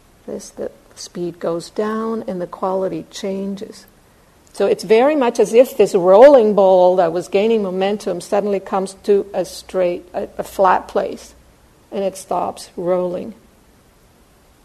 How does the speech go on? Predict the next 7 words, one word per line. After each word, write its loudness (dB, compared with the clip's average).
So 2
from 0
there, 4
when 2
the 2
body 0
has -8